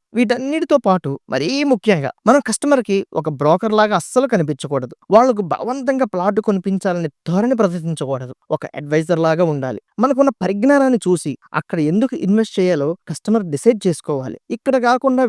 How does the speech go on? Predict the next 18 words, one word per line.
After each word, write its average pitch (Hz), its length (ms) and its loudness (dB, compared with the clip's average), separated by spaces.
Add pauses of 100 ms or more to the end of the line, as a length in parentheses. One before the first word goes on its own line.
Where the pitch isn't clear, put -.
వేరే 226 200 4 (100)
చోట 226 160 -2 (100)
ఇన్వెస్ట్ 196 280 -2
చేస్తే 165 280 -4 (160)
పరిణామాలు 220 520 2 (100)
ఎలా 180 120 2 (120)
ఉంటాయో 185 320 -2 (100)
తెలియదు 151 340 -4
కాబట్టి 175 360 -2 (180)
ఇక్కడే 220 320 2 (300)
బెస్ట్‌గా 240 480 -2
ఉందనే 214 240 0 (120)
ఫీలింగ్‌కు 254 400 0 (180)
అతను 156 220 -8
రావాలి. 127 380 -6 (220)
మనం 311 180 4
ఒక 233 160 2
ప్రాజెక్ట్ 240 340 0